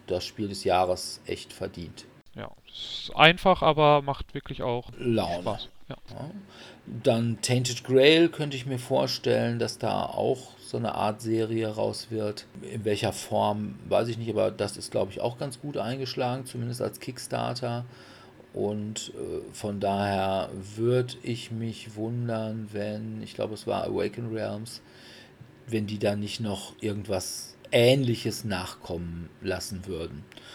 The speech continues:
Speaker 1: Oder irgendwie so eine Tainted Grail,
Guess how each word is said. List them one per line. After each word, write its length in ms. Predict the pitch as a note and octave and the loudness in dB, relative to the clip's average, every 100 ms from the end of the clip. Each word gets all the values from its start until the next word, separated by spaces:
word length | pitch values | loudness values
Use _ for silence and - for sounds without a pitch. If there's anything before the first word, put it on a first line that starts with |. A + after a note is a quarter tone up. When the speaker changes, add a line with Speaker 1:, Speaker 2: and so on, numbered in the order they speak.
| - - - | -18 -18 -2
Speaker 1:
Oder 160 | F#2+ | 0
irgendwie 220 | F#2+ G#2 G2+ | 0 0 0
so 140 | G2+ | 0
eine 260 | F#2+ F#2 - | 0 -4 -2
Tainted 460 | G#2+ G2+ G#2+ - | -2 -2 -4 -6
Grail, 640 | G#2 G2 G2 G2+ G2+ F#2 | 0 4 4 4 4 2